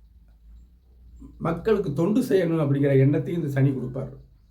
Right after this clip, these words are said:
இவ்வளவு கிரகங்கள் தொடர்பு கொண்டாலும் இதை மாற்றுவது குருவுடைய பார்வை இருந்துச்சுன்னா இந்த பலன்கள், நல்ல பலன்கள் அபரிமிதமா இருக்கும். நல்ல பலன்கள் குரு பார்த்தால் லக்கணங்கள், அதாவது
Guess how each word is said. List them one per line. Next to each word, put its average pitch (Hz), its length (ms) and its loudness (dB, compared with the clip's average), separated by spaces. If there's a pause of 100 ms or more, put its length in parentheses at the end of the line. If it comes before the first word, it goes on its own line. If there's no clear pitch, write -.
(640)
இவ்வளவு 135 380 4 (920)
கிரகங்கள் 160 460 -4
தொடர்பு 156 260 0
கொண்டாலும் 131 440 2 (720)
இதை 160 240 -2
மாற்றுவது 170 800 2 (580)
குருவுடைய 185 440 -2
பார்வை 156 380 -2
இருந்துச்சுன்னா 131 480 -2 (180)
இந்த 151 280 -2 (120)
பலன்கள், 165 420 -2 (960)
நல்ல 143 260 2
பலன்கள் 160 360 0
அபரிமிதமா 156 500 0 (140)
இருக்கும். 135 360 -4 (960)
நல்ல 147 280 -2
பலன்கள் 147 400 -2
குரு 175 160 -2
பார்த்தால் 135 560 -2 (300)
லக்கணங்கள், 160 560 -2 (520)
அதாவது 147 380 0